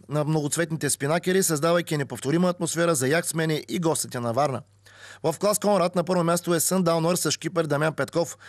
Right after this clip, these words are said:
следван от Меч с шкипер Биян Костов, а третия Феникс с шкипер Богомил Пехлеванов. В клас О Р С А на първо място е Петра, водена от Павел Дуков,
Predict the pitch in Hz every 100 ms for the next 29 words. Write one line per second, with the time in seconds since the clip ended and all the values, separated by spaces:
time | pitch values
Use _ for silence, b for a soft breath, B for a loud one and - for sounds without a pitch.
0 | B - 180 180 170 147 180 180 - 139
1 | - 165 139 123 143 135 175 180 202 -
2 | B B 175 185 185 185 175 180 175 -
3 | 196 - 165 - 139 135 170 165 139 104
4 | 123 135 160 131 - _ - B B -
5 | 151 196 190 170 196 175 196 214 156 147
6 | 147 147 147 151 - 165 165 170 165 151
7 | 160 156 147 143 143 175 127